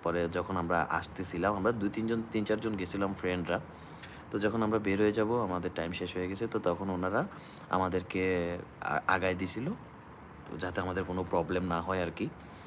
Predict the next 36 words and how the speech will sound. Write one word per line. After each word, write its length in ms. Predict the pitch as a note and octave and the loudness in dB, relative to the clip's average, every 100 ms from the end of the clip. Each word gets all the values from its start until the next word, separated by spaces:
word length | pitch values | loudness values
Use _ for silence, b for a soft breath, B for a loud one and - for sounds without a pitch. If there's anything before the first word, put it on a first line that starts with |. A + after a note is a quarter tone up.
| B B B - | B B B -4
তো 80 | |
পরে 160 | F#2+ F2 | 0 2
আমরা 200 | E2+ F2 | 2 4
আবার 140 | E2 | 2
সুন্দর 260 | F2 F2 E2+ | 0 -2 -2
মতো 180 | F2 G2 | -2 -2
চলে 280 | G2+ E2 D2+ | -2 -2 -2
আসছি। 240 | - - - | -4 -6 -4
ওই 120 | B2 | 2
একবারই 400 | C#3 G2 F2+ G2 | 4 4 2 0
গেছিলাম। 580 | G2 F2 F2+ - E2+ D#3+ B B B B B - | 0 -2 -4 -2 -2 -2 B B B B B -2
ইনশাল্লাহ, 520 | G#2+ - B2+ C3 D3 | 0 2 4 4 4
এটা 180 | - G#2+ | 4 4
তো 100 | A2 | 6
ইলিগেলভাবে 680 | G2+ G#2 A2 A#2 A2+ G#2+ G2+ | 6 6 4 6 6 6 6
গেছি, 340 | F#2 F#2 - E3+ - - | 2 -2 -2 -6 -6 -6
লিগ্যালভাবে 600 | F#2 G#2+ C#3+ D#3 C3 B2+ | -2 6 8 8 6 4
কোনো 200 | G#2 G2 | 2 2
দিন 140 | F#2+ | 0
আসবো 400 | F2+ F2 F#2 C#3 - B B B - | 0 0 0 -2 -2 B B B -6
ইনশাল্লাহ, 580 | E2+ - D#2 C#2+ - - - B B B - | -4 -4 -4 -6 -6 -10 -12 B B B -2
দোয়া 180 | F#2+ F2+ | 2 2
করবেন। 320 | F2 D#2 - - B B B B B B B - - - - - - - - - | 2 0 -2 -6 B B B B B B B -14 -14 -14 -14 -14 -14 -14 -14 0
অবশ্যই, 440 | G#2 A2 - F#2+ E2+ | 4 6 4 0 -2
হ্যাঁ, 200 | F#2 D#2 | -2 -2
অবশ্যই 480 | D#2 E2+ F#2 F#2 F2+ | 0 0 0 -2 -2
ইনশাল্লাহ 560 | F2+ F2 G2 F#2+ G2+ F#2 | -2 -2 0 2 2 2
আসবো, 360 | F2 G2 G#2 D#3+ | 0 -2 0 0
আইসা 260 | - F2 F2 | -2 -2 -4
ঘুরে 260 | D#2+ F2+ | -2 -2
যাব। 240 | F#2 F#2+ A#2 | 0 0 0
ইন্ডিয়া 320 | F2 E2 F2+ | 0 0 -2
যাওয়ার 260 | F2 E2+ F2 | 0 0 0
আমার 180 | F2+ | 0
খুবই 280 | F2 - G2 | -2 -2 -2
শখ। 340 | G#2+ F#2+ D3 | 0 0 -2